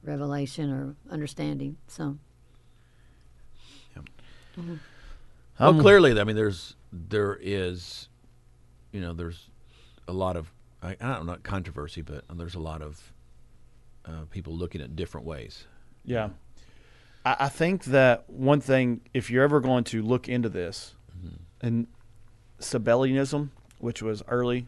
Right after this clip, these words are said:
Speaker 3: on too,
Speaker 2: Mm-hmm.
Speaker 3: um, it was, it's called that because there was a guy named Sabellian, I think is the name. And
Speaker 2: Mm-hmm.
Speaker 3: so, and he is, ki-, I don't wanna say the originator, but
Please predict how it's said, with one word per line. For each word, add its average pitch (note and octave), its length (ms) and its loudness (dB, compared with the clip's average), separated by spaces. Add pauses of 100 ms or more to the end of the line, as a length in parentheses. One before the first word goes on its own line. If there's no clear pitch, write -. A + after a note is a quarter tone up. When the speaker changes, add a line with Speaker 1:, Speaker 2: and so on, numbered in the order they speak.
(120)
Speaker 3:
on A2+ 220 -4
too, A#2+ 260 -2 (340)
Speaker 2:
Mm-hmm. F#2 320 -12
Speaker 3:
um, G#2+ 200 -6
it A2 60 -6
was, G#2 320 -12 (360)
it's A2+ 160 -10
called G#2+ 340 -2
that G2 200 -2
because G2+ 240 -8
there G2+ 100 -6
was G2 100 -10
a G#2 60 -12
guy G2 220 -8
named F#2+ 260 -10
Sabellian, - 500 -12
I - 40 -14
think - 180 -12
is - 60 -14
the A1+ 60 -10
name. A#1+ 180 -10 (420)
And A2+ 220 0
Speaker 2:
Mm-hmm. - 80 -8
Speaker 3:
so, A2 420 2
and G#2 380 -6 (440)
he C#3 280 6
is, D3 160 4 (160)
ki-, - 80 -6 (440)
I D#3 120 0
don't E3+ 180 2
wanna C#3+ 140 4
say B2+ 260 4
the A#2 200 -2
originator, C3 760 2
but B2+ 240 4